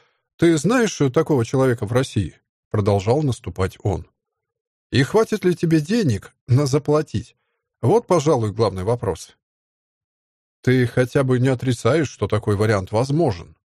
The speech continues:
С торжеством в голосе воскликнул Фред. «Да я был бы рад, если бы такой вариант был возможен», заорал Тихомиров,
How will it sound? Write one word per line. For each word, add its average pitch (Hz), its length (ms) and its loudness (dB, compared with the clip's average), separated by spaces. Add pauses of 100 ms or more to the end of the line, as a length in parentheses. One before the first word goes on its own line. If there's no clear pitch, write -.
(240)
С - 120 -20
торжеством 110 640 0
в 90 40 -10
голосе 117 360 0
воскликнул 95 540 -6
Фред. 110 380 -4 (1080)
«Да 110 180 2
я 185 160 4
был 175 180 2
бы 170 140 2
рад, 185 220 2
если 151 240 0
бы 131 120 2
такой 139 260 2
вариант 127 340 2
был 117 180 2
возможен», 127 640 0 (400)
заорал 104 440 2
Тихомиров, 98 600 -4